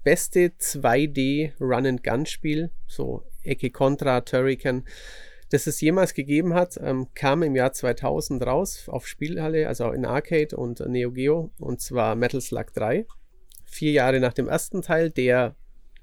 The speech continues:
in dem Genre ganz klar der, der Meilenstein wär, technisch wie, wie spielerisch, aber Metal Slug drei hat mit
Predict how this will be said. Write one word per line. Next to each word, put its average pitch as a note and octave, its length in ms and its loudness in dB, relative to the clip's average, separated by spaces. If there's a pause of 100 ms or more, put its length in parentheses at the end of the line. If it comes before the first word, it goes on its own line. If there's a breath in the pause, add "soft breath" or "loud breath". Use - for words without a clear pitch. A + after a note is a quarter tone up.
in D3+ 180 0
dem D#3+ 260 6
Genre C#3+ 400 4
ganz C3+ 300 2
klar B2+ 200 2
der, A2+ 220 2
der A2+ 140 -4
Meilenstein D3 640 -2
wär, E3 240 0 (480 loud breath)
technisch C#3+ 540 0
wie, A#2 300 -2
wie A#2+ 100 -4
spielerisch, C#3+ 680 0
aber A#2+ 280 0
Metal A#2+ 260 -2
Slug - 240 -4 (100)
drei A#2+ 360 0
hat A#2+ 300 -4
mit A#2+ 280 -6